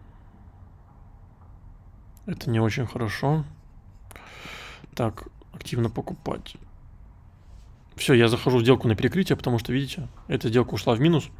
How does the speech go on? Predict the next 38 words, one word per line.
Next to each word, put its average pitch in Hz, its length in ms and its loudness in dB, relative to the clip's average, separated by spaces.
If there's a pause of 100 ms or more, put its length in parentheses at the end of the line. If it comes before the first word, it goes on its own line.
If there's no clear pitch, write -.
(320)
График 123 360 0
оказался 120 400 0
ниже, 120 200 4
чем 117 180 -2
нужно. 143 260 0 (920)
Я 127 100 6
зашел 127 400 8
в 110 40 4
сделку 123 260 4
на 117 80 4
десять 110 220 4
тысяч 170 220 4
для 120 120 4
того, 135 160 0
чтобы 120 240 2
отбить. 107 360 0 (1000)
А, 123 240 4
почему 151 300 6
десять 139 280 6
тысяч? 185 320 0
Да 135 140 6
просто 135 300 4
потому 127 300 0
что - 140 -4
десять 135 300 2
тысяч, 147 500 -2
а, 120 440 6
если 123 260 4
зайдет, 117 500 6
то 123 100 0
чистая - 300 2
прибыль 143 240 4
составит 127 380 2
у 120 40 0
меня 110 80 2
девять 123 280 6
тысяч - 300 -4
рублей. 151 420 6